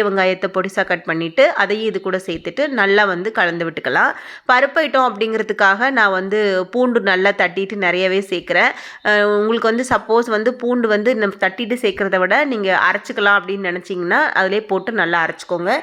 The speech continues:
இந்த அளவுக்கு நல்லா மிக்ஸ் பண்ணிட்டு இப்ப கையில வந்து நம்ம கையில கொள்ற அளவுக்கு உருண்டைகள் எடுத்துட்டு நம்ம எப்பவும் எப்படி பருப்பு வடை தட்டுவோமோ அதே மாதிரி தட்டிட்டு எண்ணெய் வந்து போட்ட உடனே இந்த மாதிரி நல்லா வந்து பபிள்ஸ் வர மாதிரி எண்ணெய் சூடு இருக்கணும். அப்பதான் வந்து இந்த வடை வந்து எண்ணெய் குடிக்காம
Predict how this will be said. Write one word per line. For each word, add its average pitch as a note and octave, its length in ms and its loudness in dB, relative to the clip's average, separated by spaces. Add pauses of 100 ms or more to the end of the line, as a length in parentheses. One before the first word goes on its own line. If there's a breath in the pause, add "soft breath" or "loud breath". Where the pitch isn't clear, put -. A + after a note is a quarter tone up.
(300 loud breath)
இந்த C4+ 160 2
அளவுக்கு C#4+ 300 2
நல்லா C4 300 0
மிக்ஸ் A#3 280 -4
பண்ணிட்டு A#3+ 400 -2
இப்ப C4+ 180 0
கையில B3 340 0
வந்து A#3 240 2 (100)
நம்ம G#3+ 180 0
கையில A#3 340 0
கொள்ற A3 300 2
அளவுக்கு G#3+ 340 0
உருண்டைகள் A3 480 2
எடுத்துட்டு F#3+ 400 -4
நம்ம G#3 200 2
எப்பவும் A3 380 0
எப்படி G#3+ 240 -2
பருப்பு G3+ 340 0
வடை G#3 160 2
தட்டுவோமோ G3 500 -2
அதே F#3+ 260 0
மாதிரி G3 260 0
தட்டிட்டு F#3 440 -4 (380 loud breath)
எண்ணெய் A#3+ 320 4
வந்து A3+ 220 0
போட்ட A#3+ 340 4
உடனே A#3+ 240 0
இந்த A3 180 0
மாதிரி G3+ 320 0
நல்லா G3+ 380 2
வந்து G3+ 280 0
பபிள்ஸ் G3+ 420 -2
வர G3 220 2
மாதிரி F#3+ 280 0
எண்ணெய் G3+ 300 -2
சூடு G#3 240 0
இருக்கணும். F#3 400 0
அப்பதான் G#3+ 400 2
வந்து G3+ 240 -2 (100)
இந்த G3 240 0
வடை F#3 260 2
வந்து G#3 260 -2
எண்ணெய் G#3 320 -2
குடிக்காம F#3 460 0